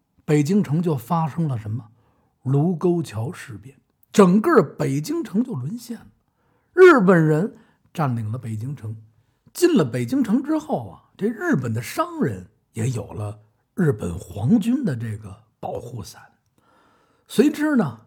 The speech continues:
就找到这个日本驻北京扎守的这个负责的这个兵的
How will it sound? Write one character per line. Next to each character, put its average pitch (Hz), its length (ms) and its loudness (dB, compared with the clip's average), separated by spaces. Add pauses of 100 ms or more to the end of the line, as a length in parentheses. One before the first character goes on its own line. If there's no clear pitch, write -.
(160)
就 127 140 -12
找 - 340 -14
到 104 140 -12
这 107 140 -10
个 101 160 -16 (100)
日 131 200 -6
本 - 200 -16 (520)
驻 190 120 0
北 110 360 -10
京 226 460 -2 (280)
扎 - 260 -6
守 - 200 -14
的 - 100 -20
这 87 120 -18
个 - 220 -20 (280)
负 135 280 -12
责 87 260 -18
的 101 120 -12
这 - 160 -18
个 - 100 -20 (120)
兵 226 240 6
的 - 200 -10